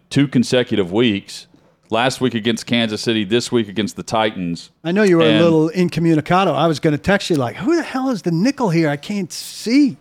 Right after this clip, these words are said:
Speaker 1: Uh, it's,
Speaker 2: It's
Speaker 1: uh,
Speaker 2: a terrible watch on T V.
Speaker 1: yeah,
Speaker 2: It
Speaker 1: the
Speaker 2: really
Speaker 1: glare,
Speaker 2: is.
Speaker 1: the glare is a huge issue. It's not as, it's not as bad in person. Uh,
Speaker 2: Well,
Speaker 1: the
Speaker 2: the angle is a little bit different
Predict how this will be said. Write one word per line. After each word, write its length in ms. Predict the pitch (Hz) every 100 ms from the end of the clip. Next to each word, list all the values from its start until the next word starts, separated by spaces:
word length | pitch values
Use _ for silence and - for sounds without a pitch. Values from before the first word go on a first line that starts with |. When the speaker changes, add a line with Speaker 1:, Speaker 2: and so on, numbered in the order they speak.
| -
Speaker 1:
Uh, 220 | 113 101
it's, 180 | 104 -
Speaker 2:
It's 160 | 214 196
Speaker 1:
uh, 140 | 180
Speaker 2:
a 40 |
terrible 560 | 78 190 233 220 156 147
watch 360 | 139 131 120 131
on 160 | 120
T 180 | - 127
V. 120 | 120
Speaker 1:
yeah, 100 | 113
Speaker 2:
It 60 | 95
Speaker 1:
the 80 | 165
Speaker 2:
really 240 | 180 110
Speaker 1:
glare, 300 | 107 107 92
Speaker 2:
is. 60 | 92 -
Speaker 1:
the 100 | 110
glare 340 | 95 110 110 95
is 100 | 82
a 80 | 87
huge 500 | - - 127 101 92
issue. 300 | 90 - 87
It's 140 | -
not 280 | 143 147 143
as, 160 | 117 92
it's 200 | 117 -
not 420 | 117 139 139 - -
as 160 | 98
bad 420 | 85 101 92 87
in 160 | 98 85
person. 520 | - 104 85 - 78 - _ _ _ _ _
Uh, 220 | - 87 190
Speaker 2:
Well, 120 | 196
Speaker 1:
the 60 | 180
Speaker 2:
the 160 | 180
angle 440 | 208 240 262 254 202
is 220 | 196 156
a 60 | 175
little 340 | 185 202 185
bit 420 | 156 180 175 - _ _ _ _ _ _ 160
different 520 | 220 226 185 156 139